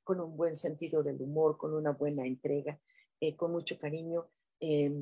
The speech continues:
y bueno, pues los espero el viernes, eh, a las siete de la noche, Casino Live, en Zona Rosa, ahí con una querida amiga, una psicóloga extraordinaria. Vamos a platicar sobre, eh, eh, qué es esto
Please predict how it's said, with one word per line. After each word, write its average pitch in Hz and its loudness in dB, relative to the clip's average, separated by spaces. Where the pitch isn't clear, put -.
y 156 -8
bueno, 151 -4
pues 156 -6
los 151 -4
espero 160 4
el 143 -4
viernes, 208 2
eh, 156 0
a - -2
las 139 -4
siete 220 6
de 156 6
la 139 -4
noche, 240 -4
Casino 147 -8
Live, 214 -2
en 156 -2
Zona 156 -2
Rosa, 220 0
ahí 170 -4
con 185 -2
una 180 0
querida 175 0
amiga, 247 -2
una 160 -6
psicóloga 170 2
extraordinaria. 170 -2
Vamos 170 0
a 156 -4
platicar 180 2
sobre, 190 8
eh, 156 2
eh, 135 2
qué 185 12
es 165 0
esto 208 2